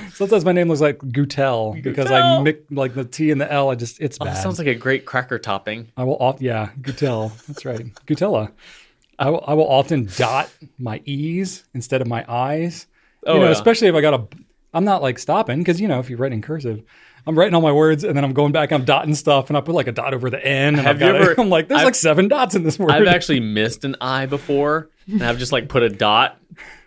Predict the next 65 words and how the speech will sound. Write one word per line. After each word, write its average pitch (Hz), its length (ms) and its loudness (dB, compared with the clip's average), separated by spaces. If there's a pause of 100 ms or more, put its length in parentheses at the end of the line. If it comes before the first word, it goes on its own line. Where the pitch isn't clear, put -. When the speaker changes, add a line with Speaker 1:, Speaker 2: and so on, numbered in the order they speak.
(220)
Speaker 2:
above, 120 440 2
like, 123 140 2
where 123 160 4
it 131 80 -4
should 131 260 0
be 151 240 0
and 143 140 4
just 226 160 2
to 139 60 0
hope 135 240 4 (120)
Speaker 1:
<laughs> - 100 -12
Speaker 2:
someone 139 460 2 (500)
doesn't, 151 480 4 (300)
like, 131 220 2
just 143 160 -4
assumes 135 400 0
that 131 100 0
it's 131 160 -8
there. 139 480 0 (340)
I'm 160 60 -14
Speaker 1:
So 160 60 -2
Speaker 2:
like, 165 80 4
Speaker 1:
you 180 60 2
put 214 160 2
the 185 80 2
dot, 139 320 4
but 120 80 -8
there's 135 120 -2
no 143 160 4
I. 123 420 0
Speaker 2:
No, 147 280 2
but 175 120 0
there's, 320 140 2
like, 339 140 6
an - 120 8
Speaker 1:
Nice. - 80 0
Speaker 2:
E 180 180 4
or 165 100 6
an 147 80 0
R, 156 720 6 (280)
so 165 200 0
maybe 165 220 2
they 196 140 4
don't 190 200 0
know. 202 300 -2
Maybe 185 200 -2
they 196 60 4
don't - 80 4
Speaker 1:
Yeah. 120 60 2
Speaker 2:
notice. 185 200 2
Maybe 156 120 2
they 170 80 -4
just 165 120 -8
see 170 60 -4
the 156 100 -4
dot 151 180 -4
and 160 80 -10
they 151 80 -4
move 147 200 -4
on 151 180 -4
and 190 80 -10
Speaker 1:
That's 131 140 -6
Speaker 2:
they 120 80 2
Speaker 1:
all 104 60 -4
Speaker 2:
don't. 101 100 -4